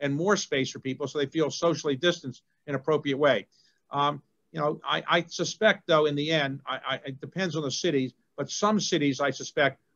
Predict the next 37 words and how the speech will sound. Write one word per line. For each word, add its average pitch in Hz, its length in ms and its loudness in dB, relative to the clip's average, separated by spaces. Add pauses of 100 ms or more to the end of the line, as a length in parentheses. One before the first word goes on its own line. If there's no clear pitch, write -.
will 143 140 2
see 156 240 -2
people 143 360 -6
not 147 320 -2
come 151 160 -4
back 135 220 0
to 127 60 -6
the 123 80 -4
office 131 320 0
as 113 120 -12
much 131 220 -2
and 123 160 -10
have 123 140 -8
fewer 170 340 0
space. 143 400 0 (340)
And 135 140 -6
some 196 240 2
cities, 151 300 0
I 135 80 4
suspect, - 400 -2
some 139 180 -4
city 139 300 0
people 135 280 -6
will 120 80 -6
come 135 220 -4
back, 139 280 2 (320)
uh, 139 200 -2
and 139 160 -2
want 147 180 -4
a 120 40 -20
bit 151 180 -4
more 147 200 2
office 120 280 -2
space. 120 280 -2
It 139 100 -8
just 165 200 -6
depends. 139 400 -2